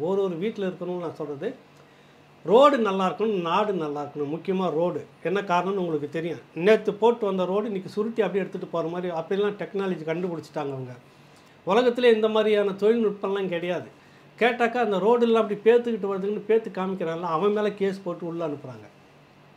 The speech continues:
என்னன்னு கேட்டா அது ஒரு நாள் ஆகணும். இதுக்கு முன்னாடிலாம் அந்த மாதிரி கண்டுபிடிக்கல அவங்க. அப்ப இந்த ரோடும் நாடும் எல்லாமும் நல்லா இருக்கணும் உங்களுக்கு அப்படின்னு சொன்னீங்கன்னா,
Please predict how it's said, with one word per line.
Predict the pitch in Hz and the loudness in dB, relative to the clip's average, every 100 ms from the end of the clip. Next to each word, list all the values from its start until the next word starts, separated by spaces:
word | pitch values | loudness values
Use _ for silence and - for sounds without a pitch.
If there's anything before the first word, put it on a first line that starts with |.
| _ _ | _ _
என்னன்னு | 170 226 220 196 | 2 4 4 0
கேட்டா | 196 220 | 0 0
அது | 185 156 160 | 0 -2 -4
ஒரு | 151 | -2
நாள் | 180 240 226 180 | 0 2 2 0
ஆகணும். | 165 160 165 147 123 - - - - _ - | 0 -6 -6 -8 -10 -20 -20 -20 -20 _ -8
இதுக்கு | 180 202 190 | -6 -4 0
முன்னாடிலாம் | 220 240 233 226 190 | 0 2 2 2 0
அந்த | 190 | -2
மாதிரி | 196 185 | -4 -4
கண்டுபிடிக்கல | 185 202 185 151 139 123 | -4 -4 -6 -6 -8 -10
அவங்க. | 117 - - - - - | -14 -20 -20 -20 -20 -10
அப்ப | 185 190 202 | -6 0 2
இந்த | 185 151 | 2 2
ரோடும் | 202 262 269 277 220 | 4 6 4 2 0
நாடும் | 196 220 233 196 | 2 4 4 2
எல்லாமும் | 185 220 226 214 180 | 4 2 4 2 0
நல்லா | 180 196 | 0 -2
இருக்கணும் | 165 170 170 | -2 -6 -8
உங்களுக்கு | 156 156 170 | -6 -4 -4
அப்படின்னு | 147 160 160 | -4 -6 -10
சொன்னீங்கன்னா, | 147 143 139 220 | -8 -6 -6 -8